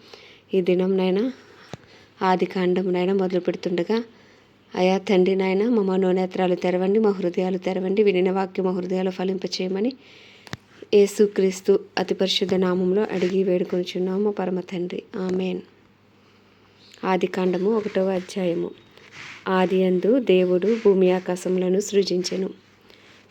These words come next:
భూమి నిరాకారముగాను శూన్యముగాను ఉండెను.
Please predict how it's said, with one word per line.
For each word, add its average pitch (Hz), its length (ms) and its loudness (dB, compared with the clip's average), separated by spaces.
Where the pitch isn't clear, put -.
భూమి 196 440 6
నిరాకారముగాను 180 1040 2
శూన్యముగాను 185 840 0
ఉండెను. 185 340 -2